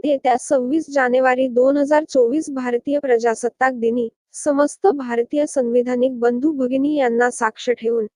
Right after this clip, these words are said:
मिरज नगरीचे दिग्गज सामाजिक कार्यकर्ते, सेवा देणारे अधिकारी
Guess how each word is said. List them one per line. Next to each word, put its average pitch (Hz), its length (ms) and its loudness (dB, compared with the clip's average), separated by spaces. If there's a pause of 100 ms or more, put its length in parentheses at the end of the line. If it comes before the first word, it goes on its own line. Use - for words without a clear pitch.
(140)
मिरज 294 420 2
नगरीचे 247 520 2
दिग्गज 233 400 2
सामाजिक 233 580 0
कार्यकर्ते, 214 600 0 (280)
सेवा 294 360 2
देणारे 262 420 2
अधिकारी 233 520 0